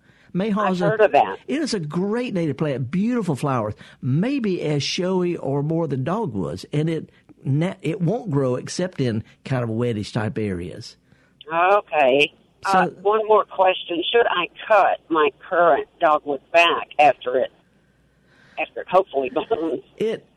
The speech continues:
Speaker 1: uh, it would be better for it if you do,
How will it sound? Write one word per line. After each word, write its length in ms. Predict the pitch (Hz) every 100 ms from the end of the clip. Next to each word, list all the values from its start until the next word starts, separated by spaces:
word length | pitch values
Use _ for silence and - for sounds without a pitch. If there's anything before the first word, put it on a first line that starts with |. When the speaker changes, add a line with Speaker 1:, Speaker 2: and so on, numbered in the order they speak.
| -
Speaker 1:
uh, 280 | 180 175 185 190
it 140 | 214
would 180 | 220 165
be 160 | 226 196
better 420 | 139 190 196 196
for 380 | - 185 185 185
it 260 | 180 - - - 185
if 240 | 160 -
you 80 | 147
do, 420 | 156 175 175